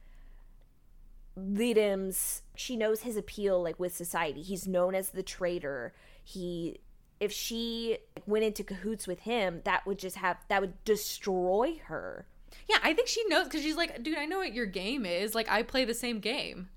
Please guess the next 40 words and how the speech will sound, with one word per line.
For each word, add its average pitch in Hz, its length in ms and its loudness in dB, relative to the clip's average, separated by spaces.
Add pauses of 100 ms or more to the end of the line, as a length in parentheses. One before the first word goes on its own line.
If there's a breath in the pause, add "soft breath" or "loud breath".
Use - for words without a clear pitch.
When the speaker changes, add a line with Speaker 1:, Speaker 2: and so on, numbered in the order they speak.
(160)
Speaker 1:
Yeah, 208 480 6
exactly. 214 400 4
Speaker 2:
Like, 202 100 -2
you 220 60 4
are 202 40 6
charismatic 208 560 0
and 196 160 -4
you 185 460 -2
know 220 140 -2
how 226 160 4
to 254 80 0
manipulate 185 480 -4
people 208 280 -4
and 202 80 -4
move 175 160 -8
things 208 240 -6
around. 175 540 -4 (720)
Speaker 1:
Yeah, 220 500 6
Speaker 2:
And 202 140 -4
Speaker 1:
it's 220 200 4
Speaker 2:
she's 233 80 -2
Speaker 1:
like 226 120 10
Speaker 2:
probably, 254 220 4
she's 233 160 -4
like, 254 80 4
"I'm 240 80 2
not 254 80 -2
gonna 247 100 -4
be 233 60 -6
taken 254 260 -2
in 262 140 -4
by 156 140 2
it." - 80 -2
That's 233 180 -2
what - 60 -6
I 185 80 2
see. 220 300 0
<laughs> - 40 0
Speaker 1:
Yeah, 302 320 8
it, - 200 0